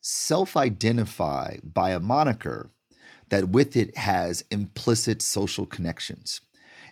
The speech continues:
And that's sort of the, the, you know, the tip of the spear. It's the, the lead bowling pin, as it were. Like, you've gotta satiate that part. Who am I? Many would argue that,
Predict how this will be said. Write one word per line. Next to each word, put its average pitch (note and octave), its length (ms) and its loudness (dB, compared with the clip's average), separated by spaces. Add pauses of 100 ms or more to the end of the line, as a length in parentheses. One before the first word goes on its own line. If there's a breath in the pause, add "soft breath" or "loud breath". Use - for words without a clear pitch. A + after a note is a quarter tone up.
And G#2+ 220 4
that's C3+ 240 6
sort A#2+ 260 4
of G2 460 0
the, F2+ 680 2 (180)
the, F#2 400 -4
you F#2+ 80 -6
know, F2+ 140 -4
the F2 120 -4
tip A#2 260 -2
of F#2+ 60 -4
the F#2+ 40 -2
spear. D#2+ 540 -4
It's G2 200 0
the, A2 180 2
the G2+ 200 4
lead A#2+ 340 6
bowling G2+ 340 2
pin, C#2 400 -10 (180)
as E2 160 -2
it D#2 120 -8
were. D2 260 -8 (560 loud breath)
Like, F#2 140 -8
you've G#2 180 0
gotta B2 260 6
satiate G2+ 600 2
that - 220 0
part. - 200 -10 (120)
Who D3 220 6
am G#2 180 4
I? - 180 -4 (320)
Many A#2 240 4
would G#2 200 4
argue F#2+ 640 2
that, D#2+ 340 -2